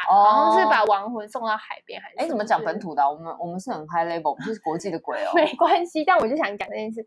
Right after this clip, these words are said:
Speaker 2: 就是那时候我弟好像就是有看到还是什么，然后他回来就一直发烧，就是，就是他也没干嘛，就是他也没生病或干嘛，然后就回来就一直发烧，然后本来好像是不是要看医生什么的，然后我弟就说他好像有看到什么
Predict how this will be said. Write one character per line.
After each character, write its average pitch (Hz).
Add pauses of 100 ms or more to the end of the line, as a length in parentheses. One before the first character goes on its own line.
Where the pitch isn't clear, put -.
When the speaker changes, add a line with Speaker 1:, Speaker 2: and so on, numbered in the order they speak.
(220)
Speaker 2:
就 370
是 392
那 392
时 -
候 302
我 247
弟 247
好 220
像 240
就 247
是 240
有 196
看 202
到 202
还 175
是 214
什 233
么， 131 (300)
然 254
后 269
他 311
回 262
来 208
就 240 (160)
一 285
直 233 (280)
发 196
烧， 208 (220)
就 269
是， 247 (100)
就 330
是 330
他 339
也 254
没 202
干 233
嘛， 196
就 277
是 262
他 285
也 240
没 208
生 214
病 214
或 202
干 175
嘛， -
然 190
后 214
就 226
回 214
来 185
就 190
一 202
直 196
发 -
烧， - (320)
然 240
后 262
本 240
来 196
好 196
像 220
是 240
不 233
是 226
要 233
看 233
医 220
生 208
什 208
么 - (100)
的， -
然 202
后 240
我 220
弟 220
就 226
说 226
他 220
好 -
像 -
有 196
看 -
到 196
什 -
么 -